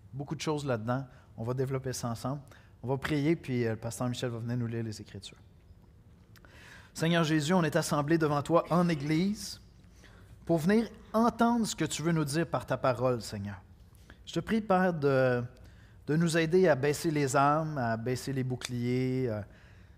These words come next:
à ouvrir nos cœurs à ta parole, Seigneur, parce que ta parole est parfaite. Elle n'est pas dépassée. Ta parole n'est pas dépassée.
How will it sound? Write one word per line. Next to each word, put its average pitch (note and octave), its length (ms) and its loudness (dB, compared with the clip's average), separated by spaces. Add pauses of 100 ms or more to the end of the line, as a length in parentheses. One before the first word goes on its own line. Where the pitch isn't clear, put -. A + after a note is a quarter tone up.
(460)
à C3 80 -6
ouvrir C#3+ 260 0
nos C#3+ 120 0
cœurs C3 320 0
à B2 60 -6
ta - 120 -6
parole, A#2 380 -2
Seigneur, A2+ 320 -6
parce - 200 -12
que A#2+ 100 -8
ta A#2 140 -6
parole A#2+ 340 0
est B2 40 -2
parfaite. - 460 -8
Elle D3+ 200 0
n'est D3+ 140 0
pas G3 180 -2
dépassée. B2+ 640 -4 (1000)
Ta C3 100 -8
parole D#3+ 340 0
n'est C3+ 140 0
pas D3+ 200 -2
dépassée. B2 580 -6